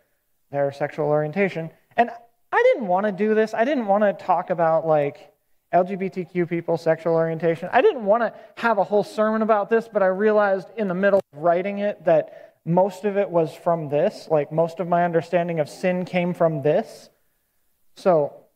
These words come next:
<laughs> sorry to be going there. So, in this world, nope.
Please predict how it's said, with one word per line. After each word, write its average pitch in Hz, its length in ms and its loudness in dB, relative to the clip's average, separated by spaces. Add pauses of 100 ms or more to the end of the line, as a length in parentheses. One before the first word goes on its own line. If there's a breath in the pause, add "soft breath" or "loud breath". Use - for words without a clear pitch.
(160)
<laughs> - 500 -16
sorry 160 200 -2
to 165 60 -2
be 156 100 -4
going 156 320 2
there. 214 280 2 (2000 loud breath)
So, 240 300 2 (220)
in 240 160 2
this 247 220 0
world, 277 300 2
nope. 226 440 -4